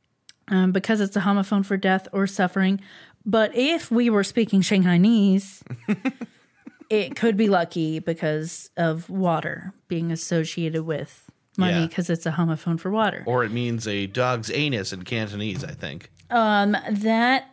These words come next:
Speaker 1: is number nine, which neither of us had.
Speaker 2: <laughs>
Speaker 1: But number seven is that vulgar word in Cantonese. So that's one of yours. So good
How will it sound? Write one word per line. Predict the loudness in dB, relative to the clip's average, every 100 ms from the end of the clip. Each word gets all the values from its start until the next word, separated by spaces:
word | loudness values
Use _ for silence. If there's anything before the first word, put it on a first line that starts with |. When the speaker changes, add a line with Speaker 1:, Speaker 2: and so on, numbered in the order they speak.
| -6
Speaker 1:
is | 0 4 4 4 2 0 0 -2 -6 -8 -10 -12 -14 -6
number | 2 4 6 4 4 4 4 4 4 2 2 2
nine, | 4 6 6 4 4 2 0
which | -2 0 2
neither | 2 2 0
of | 0
us | 0 0
had. | 0 0 -2 -6 -4
Speaker 2:
<laughs> | -4 0
Speaker 1:
But | 2 2 0
number | 2 2 4 2 2
seven | 2 2 2 2 4
is | 2 4
that | 2 4
vulgar | 2 2 2
word | 2 2 2
in | 0 0
Cantonese. | 2 2 4 6 6 2
So | 0 0
that's | 0 0
one | 2 4
of | 4
yours. | 4 2 0
So | -2 -2
good | 0 2 4 2